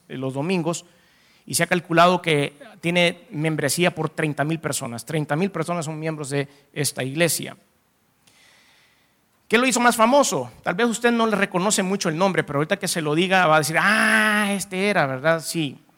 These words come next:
¿Qué lo hizo más famoso últimamente a Creflo Dollar y a su ministerio? Eso. El proyecto Avión. Fíjense que el muchacho le gusta andar predicando la palabra por diferentes lugares.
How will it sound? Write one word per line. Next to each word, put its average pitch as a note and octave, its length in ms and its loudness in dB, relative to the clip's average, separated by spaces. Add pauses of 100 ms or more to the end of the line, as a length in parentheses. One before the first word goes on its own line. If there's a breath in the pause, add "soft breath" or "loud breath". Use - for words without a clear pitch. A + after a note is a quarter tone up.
(140)
¿Qué A3+ 120 4
lo B3 200 4
hizo A#3+ 180 0
más G#3+ 160 0
famoso G3 460 0
últimamente E3 720 -2
a D3 100 -2
Creflo D#3 380 -6
Dollar D3 300 0
y C#3 100 -6
a C3+ 40 -4
su C3+ 320 -6 (300 soft breath)
ministerio? D3 560 -2 (1080)
Eso. D3 340 -4 (1900)
El F3 280 0
proyecto A#3+ 760 2
Avión. D#3 560 2 (1080 loud breath)
Fíjense C4+ 280 2
que C4+ 60 0
el A3+ 80 4
muchacho G#3 420 4
le A3 140 4
gusta A#3 720 2
andar C#3+ 280 0
predicando F#3 440 2
la F#3+ 100 6
palabra E3 320 4
por E3+ 140 0
diferentes C#3 440 -4
lugares. D3+ 640 4